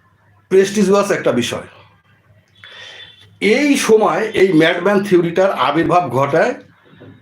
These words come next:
মার্কিন প্রশাসন। তখন মার্কিন প্রশাসন বা মার্কিন প্রেসিডেন্ট হচ্ছেন রিচার্ড নিক্সন। নিক্সন তার প্রশাসনকে বলে, "তোমরা পৃথিবীতে ছড়ায় দাও যে আমি একটা পাগল,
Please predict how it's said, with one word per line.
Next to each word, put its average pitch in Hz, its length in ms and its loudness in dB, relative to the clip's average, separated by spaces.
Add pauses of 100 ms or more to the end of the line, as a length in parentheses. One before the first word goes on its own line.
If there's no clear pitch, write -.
মার্কিন 180 520 -2
প্রশাসন। - 380 -6 (320)
তখন 190 340 0
মার্কিন 180 600 -2 (580)
প্রশাসন 190 420 0
বা 190 120 2
মার্কিন 170 360 0
প্রেসিডেন্ট 175 360 2
হচ্ছেন 208 360 -2
রিচার্ড 143 360 0
নিক্সন। 165 380 -2 (1700)
নিক্সন 277 800 0 (680)
তার 196 260 -2
প্রশাসনকে 208 560 0
বলে, 165 280 2
"তোমরা 170 360 0
পৃথিবীতে 160 480 0
ছড়ায় 165 400 -2
দাও 95 200 -4 (560)
যে 135 140 -4
আমি 151 200 0
একটা 151 180 -4
পাগল, 160 500 -2